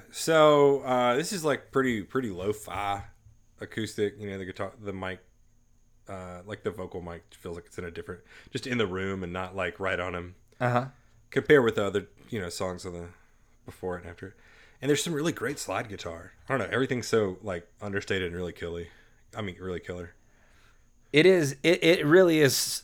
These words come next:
Speaker 2: a lot more stripped down than a lot of the things that we've gotten so far on this side.
Speaker 1: Yeah.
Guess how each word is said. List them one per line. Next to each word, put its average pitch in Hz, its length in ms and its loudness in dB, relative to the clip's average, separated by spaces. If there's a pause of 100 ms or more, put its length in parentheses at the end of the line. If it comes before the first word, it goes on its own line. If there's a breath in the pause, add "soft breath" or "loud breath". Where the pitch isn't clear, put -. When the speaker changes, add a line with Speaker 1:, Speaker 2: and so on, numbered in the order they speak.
(100)
Speaker 2:
a 123 80 6
lot 131 160 6
more 127 100 4
stripped 117 300 0
down 104 400 0
than 110 340 -2
a 113 80 0
lot 113 220 8
of 107 60 0
the 101 80 -4
things 107 240 -4
that 113 80 -2
we've 101 180 -4
gotten 101 240 -4
so 92 160 -8
far 87 380 -10 (100)
on 110 160 -2
this 98 160 0
side. 92 240 -4
Speaker 1:
Yeah. 90 220 -4